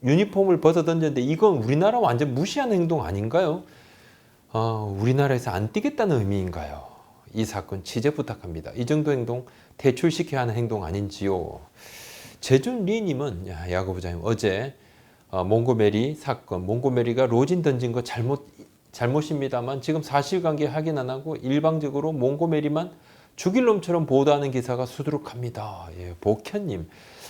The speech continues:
"아마 지금 영상 준비하고 계실 것 같은데, 몽고메리 선수 관련해서 행동 문제 있으나 십이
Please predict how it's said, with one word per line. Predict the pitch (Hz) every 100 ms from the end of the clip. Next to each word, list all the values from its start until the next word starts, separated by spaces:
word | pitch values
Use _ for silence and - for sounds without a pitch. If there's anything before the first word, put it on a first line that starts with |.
| -
"아마 | 190 208
지금 | - 156 135
영상 | 107 107 127
준비하고 | 117 110 110 104
계실 | 101 - -
것 | 98
같은데, | 92 - 90 85
몽고메리 | 87 135 208 269 262 233
선수 | 170 165 156
관련해서 | 156 151 139 127 127
행동 | 123 196 175 120
문제 | 98 120 170
있으나 | 151 - 117 139
십이 | 107 - 262 302